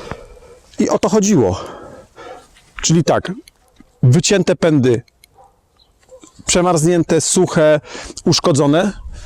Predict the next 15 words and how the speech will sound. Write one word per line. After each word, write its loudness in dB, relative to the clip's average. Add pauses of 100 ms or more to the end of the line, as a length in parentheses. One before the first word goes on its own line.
(380)
wycięte 2
pędy 2
najstarsze, 2
które 0
były 4 (300)
najczęściej 2
w -2
środku 0
korony 2 (920)
i 2
wycięta 2 (100)
drobnica. 0 (580)
Te 2
trzy 0
rzeczy. 0